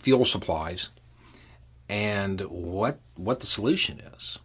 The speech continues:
I-, if you've missed it, um, the United States and especially Europe, there, there's gonna be a crunch when it comes to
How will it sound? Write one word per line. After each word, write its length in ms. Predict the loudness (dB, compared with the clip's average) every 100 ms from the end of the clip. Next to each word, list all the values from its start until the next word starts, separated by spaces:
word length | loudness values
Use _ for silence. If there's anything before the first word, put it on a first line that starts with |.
| -20 -20 -20 -20 -20 -20 -20 -20 -20 -20 -20 -20 -20 -20 -20 -4
I-, 60 | 2
if 400 | 4 2 0 0
you've 220 | 0 4
missed 360 | 6 6 4
it, 360 | 2 0 -2 -8 -10 -20 -10
um, 560 | -4 -2 -2 -4 -8 -14 -20 -20 -20 -20 -20 -20 -20 -20 -20 -20 -20 -20 -12
the 100 | 0
United 400 | 4 4 4 4
States 400 | 2 2 0 -4
and 320 | -6 -4 -4 -6
especially 640 | -6 -2 2 2 0 -2
Europe, 420 | -2 -4 -6 -10 -20 -20 -20 -20 -20 0
there, 160 | 6 8
there's 240 | 10 8
gonna 140 | 8 6
be 120 | 4
a 60 | 2
crunch 600 | 2 0 0 -4 -6 -8 -18 -12
when 220 | -6 -6
it 100 | -6
comes 340 | -6 -6 -4
to 380 | -2 -2 -2 -6